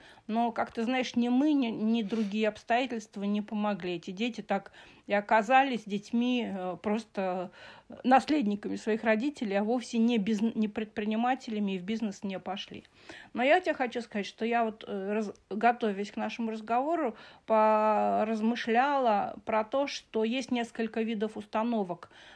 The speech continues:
родителей, э, предпринимателей относительно своих детей. И мне кажется, это очень важно.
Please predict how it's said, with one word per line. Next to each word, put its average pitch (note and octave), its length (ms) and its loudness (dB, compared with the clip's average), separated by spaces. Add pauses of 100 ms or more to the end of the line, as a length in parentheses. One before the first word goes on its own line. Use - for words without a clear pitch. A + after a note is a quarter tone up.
(120)
родителей, G3+ 640 0
э, G#3 360 -2
предпринимателей A#3 840 -2
относительно G#3+ 520 -4
своих A3 360 -2
детей. G3 540 -6
И G3+ 60 -8
мне A#3+ 160 -2
кажется, A#3+ 300 -4
это A3 160 -6
очень A3 300 -2
важно. F#3+ 520 -2